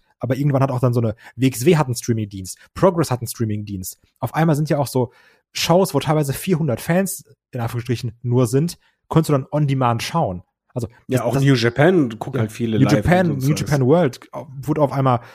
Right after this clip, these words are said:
Speaker 1: auch einfacher zu empfangen. Also solche Sachen auch, das darf man auch alles nicht außer,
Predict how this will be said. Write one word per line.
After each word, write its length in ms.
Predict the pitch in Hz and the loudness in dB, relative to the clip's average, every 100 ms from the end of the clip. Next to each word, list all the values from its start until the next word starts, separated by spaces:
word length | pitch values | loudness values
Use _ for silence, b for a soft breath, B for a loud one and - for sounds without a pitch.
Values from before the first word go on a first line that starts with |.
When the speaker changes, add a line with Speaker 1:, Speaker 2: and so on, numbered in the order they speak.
| B B | B B
Speaker 1:
auch 180 | 143 120 | 0 2
einfacher 460 | 147 131 120 120 | -2 0 -2 -4
zu 160 | - 131 | -6 -6
empfangen. 400 | 110 107 107 104 | -6 -6 -6 -4
Also 180 | 117 123 | -2 0
solche 300 | 127 151 120 | 0 0 -2
Sachen 240 | 120 120 | -2 -4
auch, 160 | 127 127 | -4 -4
das 100 | 110 | -4
darf 160 | 127 | -4
man 80 | 127 | -4
auch 140 | 156 | -4
alles 180 | 143 117 | -6 -6
nicht 140 | 117 - | -6 -8
außer, 260 | 110 104 | -4 -6